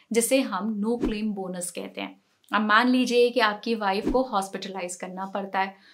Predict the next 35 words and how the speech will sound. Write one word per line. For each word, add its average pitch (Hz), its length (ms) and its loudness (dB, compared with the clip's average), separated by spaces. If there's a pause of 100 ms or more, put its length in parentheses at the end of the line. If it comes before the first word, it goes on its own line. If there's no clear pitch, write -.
(120)
तो 294 100 4
वो 370 100 4
no 269 360 8
claim 285 280 8
bonus 254 320 2
नहीं 214 420 -2
ले 226 160 -2
पाएंगी, 175 560 -10 (120)
पर - 420 -2
आपको 196 320 4
no 233 340 2
claim 220 220 0
bonus 190 220 -2
जरूर 190 440 -4
मिलेगा। 175 540 -4 (340)
अब 226 60 4
मान 294 260 6
लीजिए 320 320 2
कि 294 120 -2
आपने 220 420 0
एक 220 140 -2
फैमिली 190 380 0
फ्लोटर 180 320 -6
प्लान 165 300 -10
लिया 156 240 -10
था, - 340 -12 (300)
इसमें 208 260 -2
आप 208 220 6
दोनों 196 300 0
को 277 140 2
ज्वाइंटली 226 680 -2
एक 247 280 0
कवरेज 226 340 2
मिली 220 300 0
है। 208 260 -8